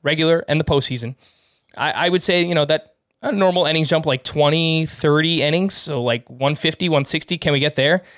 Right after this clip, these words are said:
They need him. Look at their rotation right now. McClanahan, Drew Rasmussen, Corey Kluber, Ryan Yarbrough, Luis Patino.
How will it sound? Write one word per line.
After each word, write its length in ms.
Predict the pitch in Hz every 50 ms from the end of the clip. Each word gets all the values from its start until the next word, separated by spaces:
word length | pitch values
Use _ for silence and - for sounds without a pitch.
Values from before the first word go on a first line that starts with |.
| - - _ _
They 220 | - 123 185 269 330
need 240 | 277 202 202 226 190
him. 240 | - - 85 - _ _ _ _ _ _ _ _
Look 160 | - 196 - -
at 60 | -
their 120 | 269 240
rotation 480 | 220 208 185 143 160 156 165 - 151 117
right 140 | 110 101 92
now. 140 | 104 98
McClanahan, 760 | 101 120 135 - - 170 170 190 202 196 196 196 202 202 226 - _ _ _ _ _ -
Drew 220 | - 170 226 254
Rasmussen, 580 | 202 190 160 165 - - 170 165 - 175 170 165
Corey 380 | - - - 247 277 285 277 226
Kluber, 540 | - - 220 214 214 160 131 117 113 131 - _ _ _ _ _ -
Ryan 380 | 139 160 165 196 226 226 208
Yarbrough, 560 | 170 170 170 175 175 175 185 185 185 190 190 220
Luis 340 | 165 147 147 147 170 180 -
Patino. 600 | - - 147 - - 165 156 131 98 - - -